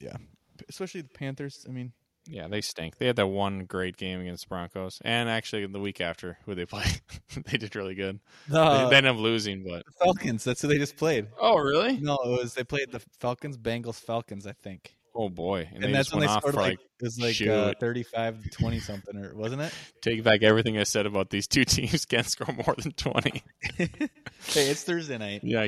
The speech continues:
Speaker 2: it's Thurs-, it's
Speaker 1: It's just
Speaker 2: Thursday.
Speaker 1: terrible. Thursday night games suck.
Speaker 2: They do.
Speaker 1: And it's, I think it's gotta be,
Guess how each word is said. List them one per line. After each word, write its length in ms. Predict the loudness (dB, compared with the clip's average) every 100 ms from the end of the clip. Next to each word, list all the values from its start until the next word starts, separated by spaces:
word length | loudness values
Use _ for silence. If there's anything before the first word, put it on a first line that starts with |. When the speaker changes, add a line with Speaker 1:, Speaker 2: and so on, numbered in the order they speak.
| 0
Speaker 2:
it's 220 | -4 -4
Thurs-, 260 | -6 -6 2
it's 180 | 2 2
Speaker 1:
It's 100 | -2
just 120 | -4 -4
Speaker 2:
Thursday. 120 | -6
Speaker 1:
terrible. 320 | -6 -4 -6
Thursday 260 | -6 -10 -10
night 60 | -12
games 220 | -12 -14
suck. 340 | -16 -18 -20 -20 _
Speaker 2:
They 220 | -2 -2
do. 240 | -2 -4 -4
Speaker 1:
And 140 | -2
it's, 320 | -2 -4 -10 -14 _ _ _
I 60 | -8
think 200 | -6 -4
it's 260 | -6 -8 -4
gotta 220 | -4 -2
be, 180 | -6